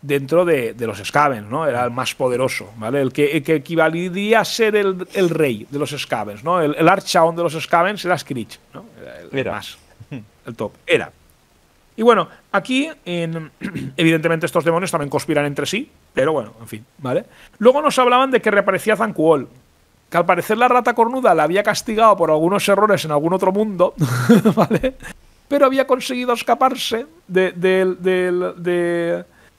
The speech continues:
Speaker 1: de, por sí solo y se dedica-, y se dedicaba a conspirar en Plagópolis y había conseguido que le hicieran una nueva,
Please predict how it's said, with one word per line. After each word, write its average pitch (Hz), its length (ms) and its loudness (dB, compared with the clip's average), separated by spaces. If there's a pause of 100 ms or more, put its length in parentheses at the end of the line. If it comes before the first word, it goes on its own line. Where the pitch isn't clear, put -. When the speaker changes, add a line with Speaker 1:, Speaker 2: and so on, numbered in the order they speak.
(260)
Speaker 1:
de, 180 460 0 (180)
por 180 140 -2
sí 170 100 -4
solo 208 360 0 (260)
y 220 160 0
se 233 100 4
dedica-, 202 420 2
y - 60 -6
se 196 140 0
dedicaba 190 320 4
a - 20 0
conspirar 196 400 2
en 196 80 0
Plagópolis 208 600 2
y - 20 4
había 151 180 4
conseguido 160 760 0
que 165 80 -6
le 156 80 -4
hicieran 156 260 -4
una 160 140 -4
nueva, 156 600 0